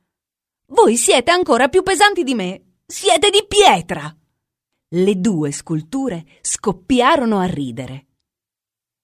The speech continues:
E solo dopo essersi asciugato le lacrime, Dedalo rispose: "Ma noi siamo creature mitologiche.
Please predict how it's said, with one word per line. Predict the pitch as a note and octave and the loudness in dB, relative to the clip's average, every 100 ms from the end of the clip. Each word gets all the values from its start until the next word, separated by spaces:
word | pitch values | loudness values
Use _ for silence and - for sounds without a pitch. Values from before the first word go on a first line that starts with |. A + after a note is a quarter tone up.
| _ | _
E | C4 | -12
solo | - G4 E4+ | -8 -6 -6
dopo | E3+ D3 C3+ C#3 | -6 -8 -8 -8
essersi | E3 F#3+ - C#3 - | -8 -8 -12 -14 -14
asciugato | C#3+ - D#3 B3+ C#3+ | -14 -12 -12 -10 -10
le | C3 | -12
lacrime, | C3+ E3+ A3+ A3+ A3 A3 _ _ _ _ | -10 -12 -14 -16 -14 -16 _ _ _ _
Dedalo | D#3 F3 G#3+ F3+ D#3+ D#3 | -8 -4 -2 -2 -4 -6
rispose: | D3+ - - - C3 - C#3+ _ _ _ _ _ _ _ _ _ _ _ _ D3+ | -8 -12 -18 -18 -18 -20 -20 _ _ _ _ _ _ _ _ _ _ _ _ -4
"Ma | F#3 | 0
noi | G3+ G3+ G3+ F#3+ F3+ E3 D#3+ | 2 2 2 2 0 0 -2
siamo | - G3 G3+ F#3 | -2 0 0 0
creature | F3+ E3+ F3 F3+ A#3 A3+ G3+ | -2 -2 0 -2 -4 -4 -2
mitologiche. | G3+ G3+ F#3+ F#3 F3+ G#3 G3+ B2+ A#2+ B2+ A#2+ | 0 -2 -4 -4 0 0 0 -6 -16 -16 -16